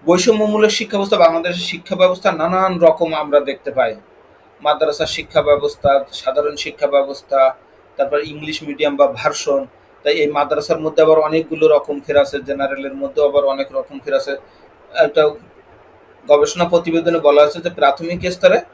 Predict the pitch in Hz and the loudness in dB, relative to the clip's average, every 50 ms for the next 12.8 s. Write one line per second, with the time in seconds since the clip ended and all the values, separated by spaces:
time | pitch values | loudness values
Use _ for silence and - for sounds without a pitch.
0 | _ _ _ _ - 147 147 143 170 180 185 185 180 180 185 185 196 202 196 180 | _ _ _ _ 2 2 6 6 6 6 6 6 4 0 0 0 -2 -2 -4 -4
1 | 139 151 156 147 - 156 151 147 139 139 139 139 131 - - - - - - - | -4 -8 -8 -2 2 2 4 4 4 2 2 2 0 -2 -6 -10 -12 -12 -12 -16
2 | - - _ _ _ _ _ - - _ _ _ _ - - - 156 156 - - | -20 -20 _ _ _ _ _ -20 -20 _ _ _ _ -4 0 2 2 2 2 0
3 | 147 143 147 147 147 147 147 143 143 143 - - 147 147 147 143 143 139 - - | 0 0 0 0 -2 -2 -2 -4 -6 -8 -4 -4 -4 -2 0 0 -2 0 2 2
4 | 147 135 135 139 143 139 143 143 165 180 175 - - 175 160 - 151 135 131 117 | 2 2 0 -2 -4 -4 -4 -4 -4 -6 -6 -6 -10 -12 -12 -10 -10 -10 -10 -8
5 | 123 135 131 - 165 160 - 147 139 151 165 160 - - 208 - - - _ _ | -10 -10 -8 -6 -8 -8 -8 -10 -4 2 4 4 4 2 -2 -10 -12 -16 _ _
6 | _ _ _ - - 190 170 165 - 165 160 147 - 151 143 139 139 139 139 143 | _ _ _ 0 4 4 4 6 4 2 2 2 2 2 4 4 4 4 2 2
7 | 139 139 143 143 139 - 147 151 147 - 156 151 147 151 143 131 143 143 143 147 | 2 2 2 0 0 -4 -8 -10 -8 -10 -10 -2 -2 -2 0 2 2 2 2 2
8 | 151 147 143 151 147 147 151 147 - 175 165 156 156 165 165 165 165 160 156 156 | 0 -2 0 2 2 2 0 -2 -4 -6 -4 0 2 4 4 4 4 2 2 0
9 | 160 156 156 156 156 175 214 214 - _ _ _ _ _ _ - 147 151 156 156 | 0 0 0 2 0 0 -2 -2 -6 _ _ _ _ _ _ 2 4 4 4 2
10 | - 165 143 143 147 147 147 135 131 - - 120 113 101 104 131 160 160 - - | -2 -4 -2 -2 -2 -2 -2 -4 -4 -6 -8 -14 -16 -12 0 2 2 2 2 -2
11 | 175 190 - - 180 - 190 180 - 196 185 165 160 - 180 170 151 151 147 147 | -6 -6 -4 -2 -2 -2 -4 -6 -2 0 0 0 2 0 -4 -4 -2 -2 -2 -2
12 | 160 156 156 156 151 - 139 135 - - 123 - 117 107 - - | -6 -10 -10 -12 -12 -12 -14 -16 -16 -18 -18 -16 -16 -18 -18 -20